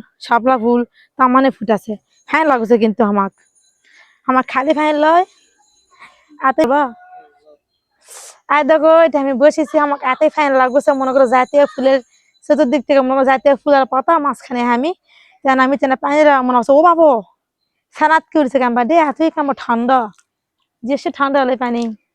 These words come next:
আয় দেখ, কমেন্ট না করে তুমি গাও ভিজে দেবো, কমেন্ট করবেন, শেয়ার করবেন, নাহলে আর গাও ভিজে দেবো, আর দেখে কিন্তু শুভ আমাকে কিন্তু তোমার ঘরে, বুঝছেন? সে পানি ঠান্ডা কি?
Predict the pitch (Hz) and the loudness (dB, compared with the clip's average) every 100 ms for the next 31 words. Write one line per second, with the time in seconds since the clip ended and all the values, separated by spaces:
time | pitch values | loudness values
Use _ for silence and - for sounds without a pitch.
0 | _ _ _ _ _ - 339 339 330 - | _ _ _ _ _ -4 0 0 2 2
1 | 392 339 330 349 339 311 294 311 294 302 | 4 4 4 2 2 2 2 2 2 2
2 | 262 220 196 - _ _ _ _ _ _ | -2 -4 -10 -14 _ _ _ _ _ _
3 | - 330 349 339 330 349 359 - 349 294 | -2 0 0 2 4 4 0 0 2 2
4 | 233 226 220 214 - - _ - 302 311 | 0 -4 -6 -10 -14 -20 _ -2 2 4
5 | 349 330 262 311 294 330 330 349 330 285 | 4 2 2 2 4 4 4 2 2 2
6 | 233 311 294 269 - 330 285 226 220 233 | 2 2 2 -2 -2 0 0 -2 -4 -4
7 | 220 208 214 233 - 381 359 277 240 _ | -4 0 0 0 -2 -2 0 -2 -8 _
8 | _ _ _ _ _ _ - 285 - 285 | _ _ _ _ _ _ -8 -6 -6 -8
9 | 339 - 285 285 370 339 339 | -8 -6 -2 0 0 2 2